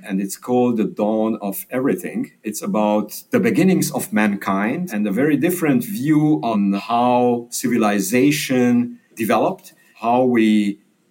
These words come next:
moved from being hunter-gatherers to an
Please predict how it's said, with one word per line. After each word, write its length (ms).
moved 440
from 360
being 640
hunter-gatherers 1080
to 560
an 360